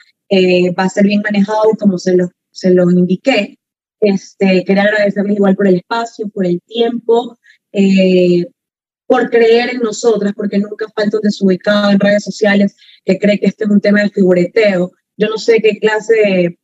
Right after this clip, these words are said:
o cuántas mujeres pueden figuretear diciendo, "¿Sabes qué fea cosa hace?", sexualmente? <laughs> Pero, eh, hay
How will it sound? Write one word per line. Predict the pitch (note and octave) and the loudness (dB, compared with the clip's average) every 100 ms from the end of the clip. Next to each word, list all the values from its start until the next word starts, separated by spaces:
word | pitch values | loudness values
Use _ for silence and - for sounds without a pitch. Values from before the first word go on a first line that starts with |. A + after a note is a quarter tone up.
| _ - | _ -4
o | G#3 | -2
cuántas | A3+ A#3 B3+ | 0 0 -2
mujeres | A#3 G3+ A#3+ A#3 - | -2 -2 -2 -4 -6
pueden | A3 A3+ | -4 -2
figuretear | A3 G3 F#3 F3+ G#3+ G#3+ | 0 2 2 0 -2 -2
diciendo, | G3+ - G#3 G3+ | -2 -4 -4 -4
"¿Sabes | G#3+ G#3+ | -4 -4
qué | G#3 | -2
fea | G3 G3 | -2 -4
cosa | G3+ G3 F#3+ | -4 -4 -4
hace?", | F3 | -4
sexualmente? | F3+ F#3 F#3 F3+ E3 D3+ - - - | -6 -6 -4 -2 -4 -6 -18 -20 -20
<laughs> | _ - | _ 0
Pero, | C4 C#4 C#4 C#4 - - - - | 2 2 2 -2 -6 -14 -14 -4
eh, | G#3+ G#3 F#3+ F#3+ - - G#3+ | 0 2 2 0 -4 -12 -4
hay | G#3 G#3 G#3 F#3+ | -2 -2 -2 -4